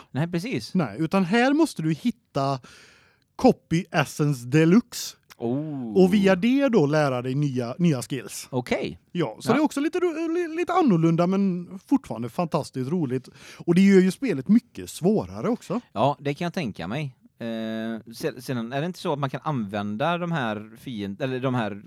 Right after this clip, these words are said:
Speaker 1: gubbarna som du har med dig. Det blir ju lite som att du kan använda dem som kanonfoder, för att sedan så kan du ta, ta in dem igen och få en ny av dem.
Speaker 2: Ja, precis, precis.
Speaker 1: Ja.
Speaker 2: Du kan välja att göra om dem till, eh, till, till vapnet igen då.
Speaker 1: Ja, precis.
Speaker 2: Plocka upp vapnet så får du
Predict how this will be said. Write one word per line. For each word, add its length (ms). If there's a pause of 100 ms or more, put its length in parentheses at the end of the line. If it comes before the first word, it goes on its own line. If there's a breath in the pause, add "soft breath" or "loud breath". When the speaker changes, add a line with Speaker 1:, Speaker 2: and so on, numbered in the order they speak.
(120)
Speaker 1:
gubbarna 380
som 100
du 60
har 60
med 240
dig. 200 (300 soft breath)
Det 80
blir 120
ju 60
lite 220
som 160
att 80
du 60
kan 100
använda 240
dem 80
som 100
kanonfoder, 600
för 100
att 140
sedan 280
så 100
kan 140
du 140 (420)
ta, 220 (100)
ta 100
in 160
dem 140
igen 460
och 500
få 160
en 80
ny 320 (360)
av 200
dem. 240 (160)
Speaker 2:
Ja, 240 (100)
precis, 400
precis. 220 (140)
Speaker 1:
Ja. 220
Speaker 2:
Du 160
kan 320
välja 420
att 260 (200)
göra 280
om 260
dem 180
till, 380
eh, 60 (380)
till, 200
till 180
vapnet 380
igen 180
då. 140 (100)
Speaker 1:
Ja, 180
precis. 220
Speaker 2:
Plocka 260
upp 140
vapnet 420
så 100
får 160
du 280